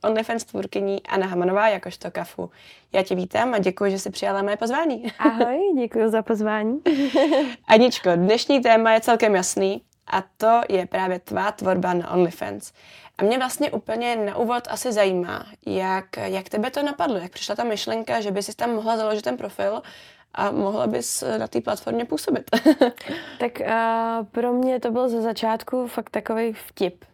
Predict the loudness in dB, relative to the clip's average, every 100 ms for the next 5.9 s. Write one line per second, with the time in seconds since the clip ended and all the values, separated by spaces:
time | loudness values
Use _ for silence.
0 | _ 0 0 0 -2 -4 -4 -2 -2 0
1 | 0 0 -2 -4 -6 -8 -10 -8 -6 -4
2 | -6 -6 -10 -18 -18 -18 -8 -6 -4 -4
3 | -2 -4 -4 -4 -2 0 -2 -6 -8 -6
4 | -4 -2 -2 -4 -2 -2 -2 -4 -4 -4
5 | -6 -8 -8 -6 -6 -6 -4 -6 -6